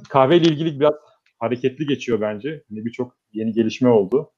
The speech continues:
E, biz de açıkçası biraz bu kuartetin aslında beşinci bölümünü de biraz geciktirmiş olduk. Şimdi bu yayında da yine, e, son, hani pandemiden sonraki dönemde kahve dünyasında, kahve dünyası derken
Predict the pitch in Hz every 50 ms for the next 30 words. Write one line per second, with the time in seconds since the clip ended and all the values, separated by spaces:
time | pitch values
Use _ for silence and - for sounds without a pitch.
0 | _ - 110 110 110 110 104 113 117 113 120 131 - 127 - - - 120 - -
1 | 113 117 120 123 123 123 - 127 120 - - 113 110 113 113 - 120 113 - 110
2 | 107 110 - - 117 113 104 107 104 - 120 117 113 113 113 107 107 110 120 139
3 | 135 131 117 117 117 113 113 - 107 104 107 107 _ - 110 120 117 - - 101
4 | 98 101 - - _ _ _ _ _ _ _ _ _ _ _ _ _ _ _ _
5 | _ - - - - _ - - 143 143 143 139 160 190 180 160 147 135 123 123
6 | 123 156 170 165 156 - _ _ _ 131 123 120 123 127 143 135 - _ - 110
7 | 107 107 104 104 101 101 101 101 - - 123 117 123 127 127 _ _ - 107 110
8 | 110 - 104 107 110 113 113 117 117 117 117 117 110 104 104 104 - 107 104 104
9 | 101 98 98 113 - - 110 107 107 117 113 104 107 104 101 101 101 - - 104
10 | 101 101 104 104 - _ _ _ _ _ - - - - 92 82 101 107 87 98
11 | 101 95 92 95 95 - 107 98 110 117 113 - - 113 113 117